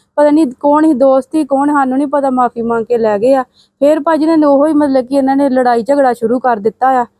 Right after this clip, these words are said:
ਵੱਡ ਬਾਹਰ ਕਰ ਦਿੱਤਾ ਭਾਜੀ। ਫਿਰ ਇਹਨਾਂ ਨੇ ਉਹ ਲੜਾਈ ਝਗੜਾ ਸ਼ੁਰੂ ਕਰ ਦਿੱਤਾ। ਫਿਰ ਮਤਲਬ ਕਿ ਏਦਾਂ ਢਾਈਆਂ ਮਹੀਨੇ ਦੀ ਪ੍ਰੈਗਨੈਂਟ ਆ, ਦੋ ਢਾਈ ਸਾਲ ਬਾਅਦ ਬੱਚਾ ਕੁੱਖੇ ਪਿਆ ਸੀ। ਢਾਈਆਂ ਮਹੀਨੇ ਦੀ ਪ੍ਰੈਗਨੈਂਟ, ਉਦੋਂ ਵੀ ਇਹਦੇ ਘਰ ਵਾਲੇ ਮੇਰੇ ਦੇ ਕੁੱਟਮਾਰ ਕੀਤੀ ਜਦੋਂ ਮੈਨੂੰ ਮਤਲਬ ਕਿ ਭਰਜਾਈ ਤੋਂ ਡੱਕਿਆ ਆ।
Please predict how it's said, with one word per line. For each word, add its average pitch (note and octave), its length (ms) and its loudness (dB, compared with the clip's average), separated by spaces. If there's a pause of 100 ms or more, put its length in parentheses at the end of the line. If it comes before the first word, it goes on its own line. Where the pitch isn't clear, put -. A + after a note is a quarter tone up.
(280)
ਵੱਡ B3+ 240 0
ਬਾਹਰ C#4 260 0
ਕਰ C#4 200 0
ਦਿੱਤਾ B3+ 300 -2
ਭਾਜੀ। D4 280 -2
ਫਿਰ D4+ 240 -4
ਇਹਨਾਂ D#4 180 -2
ਨੇ D4+ 60 -2
ਉਹ C#4 240 2
ਲੜਾਈ D4+ 320 0
ਝਗੜਾ D#4 240 0
ਸ਼ੁਰੂ C#4 220 -2
ਕਰ C#4+ 140 0
ਦਿੱਤਾ। C#4+ 160 -2
ਫਿਰ D4+ 240 0
ਮਤਲਬ D4 260 2
ਕਿ C#4+ 80 -4
ਏਦਾਂ C#4+ 240 0
ਢਾਈਆਂ C4+ 340 0
ਮਹੀਨੇ C#4+ 200 0
ਦੀ C4+ 80 -2
ਪ੍ਰੈਗਨੈਂਟ A#3 460 -2
ਆ, A#3+ 160 0
ਦੋ C4 260 2
ਢਾਈ D4 240 -2
ਸਾਲ A3+ 220 -2
ਬਾਅਦ A3 200 -4
ਬੱਚਾ A#3 300 -4
ਕੁੱਖੇ G#3 320 -4
ਪਿਆ G#3+ 280 0
ਸੀ। A#3+ 120 0 (440)
ਢਾਈਆਂ C#4+ 260 2
ਮਹੀਨੇ D#4 180 2
ਦੀ D4+ 80 2
ਪ੍ਰੈਗਨੈਂਟ, C4 360 0
ਉਦੋਂ C#4+ 180 2
ਵੀ D#4+ 80 0
ਇਹਦੇ D#4 140 2
ਘਰ D4+ 180 0
ਵਾਲੇ B3+ 200 2
ਮੇਰੇ A3+ 180 -2
ਦੇ A3+ 100 0
ਕੁੱਟਮਾਰ G#3 480 -2
ਕੀਤੀ A3 280 -4
ਜਦੋਂ B3 140 2
ਮੈਨੂੰ A#3 280 0
ਮਤਲਬ A#3 200 -2
ਕਿ A#3 80 -6
ਭਰਜਾਈ A#3+ 360 0
ਤੋਂ A3+ 100 -2
ਡੱਕਿਆ G3+ 380 0 (100)
ਆ। G3+ 40 -4